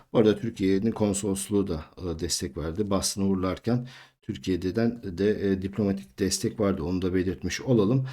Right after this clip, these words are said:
Şimdi iki yüzlüler Rümeysa Öztürk serbest kalınca işte yargı margı güzelliği yapıyorlar. Bir üniversite öğrencisi görüşlerinden dolayı şeye mi alınırmış, e, gözaltına mı alınırmış, bir sürü şeyler söylüyorlar.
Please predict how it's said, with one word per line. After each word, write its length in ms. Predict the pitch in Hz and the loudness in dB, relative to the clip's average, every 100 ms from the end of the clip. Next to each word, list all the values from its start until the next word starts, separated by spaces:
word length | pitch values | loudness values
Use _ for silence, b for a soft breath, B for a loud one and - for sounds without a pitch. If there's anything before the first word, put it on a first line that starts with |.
| B B B | B B B
Şimdi 260 | - 147 135 | 6 6 6
iki 260 | 135 - | 2 6
yüzlüler 440 | 160 120 98 123 120 | 8 8 8 8 10
Rümeysa 500 | 120 117 - 123 120 | 10 10 6 6 6
Öztürk 300 | 117 127 123 | 6 0 2
serbest 420 | 107 110 113 - | 2 4 2 4
kalınca 380 | 117 113 110 107 | 4 4 6 6
işte 300 | 98 - 95 | 6 4 4
yargı 460 | 95 107 110 104 | 6 6 4 4
margı 340 | 110 110 104 104 | 4 4 2 0
güzelliği 460 | 101 98 104 101 | 0 4 4 4
yapıyorlar. 460 | 101 101 101 98 98 | 2 2 0 0 4
Bir 80 | 117 | 6
üniversite 400 | 117 117 110 120 | 8 8 6 4
öğrencisi 420 | 113 110 - 98 | 4 4 0 2
görüşlerinden 680 | 113 110 - 113 113 113 110 | 2 2 2 4 4 4 2
dolayı 440 | 107 107 107 104 b b b b - | 2 4 4 2 b b b b -6
şeye 240 | - 110 | 6 8
mi 100 | 117 | 8
alınırmış, 680 | 110 98 92 90 80 - - 90 | 8 4 2 -2 -2 -2 -2 -4
e, 180 | 87 | -4
gözaltına 680 | 87 101 98 101 101 113 104 | 0 2 4 4 2 0 0
mı 100 | 98 | 2
alınırmış, 500 | 90 95 107 - - | 0 0 0 -2 0
bir 80 | 117 | 0
sürü 260 | - 107 | 0 -2
şeyler 360 | 107 110 104 104 | 2 2 4 2
söylüyorlar. 380 | - 101 92 | 0 -2 0